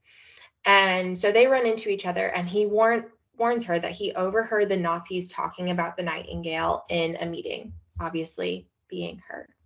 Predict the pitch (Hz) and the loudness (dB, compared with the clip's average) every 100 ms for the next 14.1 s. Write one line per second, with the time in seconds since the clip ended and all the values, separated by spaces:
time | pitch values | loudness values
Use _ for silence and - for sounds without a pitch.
0 | - - - - - _ _ _ 190 185 | 10 10 10 0 -20 _ _ _ 2 2
1 | 180 180 - - - 196 196 214 220 208 | 0 -6 -14 -16 0 2 6 6 6 4
2 | 208 202 196 190 190 190 175 175 180 175 | 0 0 2 4 2 0 -4 -2 -2 0
3 | 170 170 175 170 175 170 160 - 185 180 | 0 0 -4 -4 -6 -6 -6 -4 -2 0
4 | 170 175 - 175 185 180 - - 190 196 | 0 -4 -4 -6 -6 -8 -8 -4 0 0
5 | - 269 285 269 - - - - - - | 2 -2 -2 -6 -12 -18 -16 -16 -18 -10
6 | - 196 190 190 185 180 208 208 196 202 | 2 4 4 4 2 4 4 6 6 8
7 | 202 196 180 180 - 185 175 175 - 160 | 6 4 -2 -4 -6 -4 -4 -6 -6 -6
8 | 185 185 175 170 165 - - - - - | -2 -2 -2 -4 -4 -6 -6 -10 -8 -4
9 | - 82 - 180 175 - - - - _ | -2 -2 -2 -4 -6 -10 -12 -12 -12 _
10 | _ _ _ - - - - - - _ | _ _ _ -20 -20 -20 -20 -20 -20 _
11 | - 226 240 247 269 294 330 - - 208 | 0 6 8 8 6 4 0 -4 0 4
12 | 220 202 208 214 226 190 185 180 175 180 | 6 4 2 2 4 4 4 4 2 -2
13 | 180 - 180 175 170 175 175 - 170 165 | -4 -2 2 2 2 -2 -4 -2 -2 -4